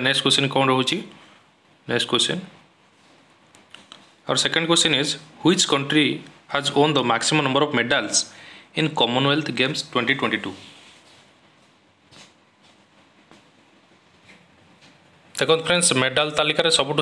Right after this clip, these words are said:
ଶୀର୍ଷରେ ଅଛି ଆମର ଅଷ୍ଟ୍ରେଲିଆ, ୱାନ୍ ସେଭେଣ୍ଟି ଏଇଟ୍ ମେଡାଲ୍ସ, ଦେନ୍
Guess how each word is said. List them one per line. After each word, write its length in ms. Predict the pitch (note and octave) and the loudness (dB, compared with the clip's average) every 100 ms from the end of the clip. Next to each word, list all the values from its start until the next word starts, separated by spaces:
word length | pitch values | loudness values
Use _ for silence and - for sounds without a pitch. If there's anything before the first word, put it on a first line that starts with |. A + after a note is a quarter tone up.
| - | 0
ଶୀର୍ଷରେ 360 | C#3 - C#3+ D3 | 4 2 4 2
ଅଛି 140 | C#3+ D3 | 2 0
ଆମର 160 | C#3 C#3 B2 A#2+ | 2 4 4 2
ଅଷ୍ଟ୍ରେଲିଆ, 420 | - C3 C3 D3+ - - - - - B2+ | 2 2 2 -2 -8 -18 -20 -20 -4 0
ୱାନ୍ 160 | C3+ C3 | 2 2
ସେଭେଣ୍ଟି 280 | B2+ C3 B2+ | 2 2 2
ଏଇଟ୍ 160 | C3 C3 B2 | 0 0 0
ମେଡାଲ୍ସ, 320 | B2 C#3 - - - - - - - | 2 0 0 0 -2 -20 -20 -18 0
ଦେନ୍ 160 | C3 | 2